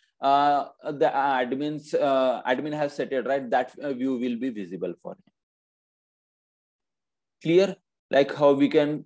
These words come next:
uh, this is, if you want to modify from here, we call that as a personalized list modifying. And if, uh, admin, uh, set your, uh, uh, list layout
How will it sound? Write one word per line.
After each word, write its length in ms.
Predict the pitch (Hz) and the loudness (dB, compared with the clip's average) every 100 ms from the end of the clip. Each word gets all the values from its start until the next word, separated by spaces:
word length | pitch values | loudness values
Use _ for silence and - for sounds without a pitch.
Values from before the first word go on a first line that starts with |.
| - | -6
uh, 80 | 147 | -2
this 300 | 135 147 165 | 0 2 4
is, 160 | 160 - | 2 0
if 240 | 151 147 | -6 -2
you 120 | 156 | 0
want 200 | 151 151 | 0 -2
to 80 | 165 | -4
modify 460 | 147 139 147 147 151 | -2 -2 -2 -2 -4
from 240 | 151 151 | -4 -8
here, 280 | 156 165 165 - 139 131 - | -4 -4 -4 -8 -12 -12 -12
we 160 | 135 127 | -4 -2
call 240 | 123 139 | 4 6
that 220 | 127 123 | 6 6
as 180 | 131 131 | 6 4
a 120 | 135 | 4
personalized 680 | 131 127 113 123 123 127 127 | 2 0 -2 -2 -2 0 0
list 380 | 117 117 120 - | -2 -6 -6 -10
modifying. 640 | 135 120 113 107 107 110 139 _ _ _ _ _ _ _ _ _ _ | -6 0 0 0 0 -2 -6 _ _ _ _ _ _ _ _ _ _
And 240 | 131 147 | -4 -2
if, 220 | - 156 - | 0 -2 0
uh, 320 | 147 139 135 | 2 2 2
admin, 680 | - 120 117 127 156 165 165 | 2 0 0 0 0 -2 -4
uh, 360 | 151 151 147 143 | -2 2 2 0
set 320 | 139 156 147 | 0 -2 0
your, 420 | 160 156 156 156 | 2 2 2 0
uh, 280 | 151 147 139 | 2 2 2
uh, 420 | 135 139 127 123 117 | -2 -4 -2 -2 -2
list 300 | 127 143 - | -4 -10 -6
layout 480 | 139 139 151 165 | 0 2 2 0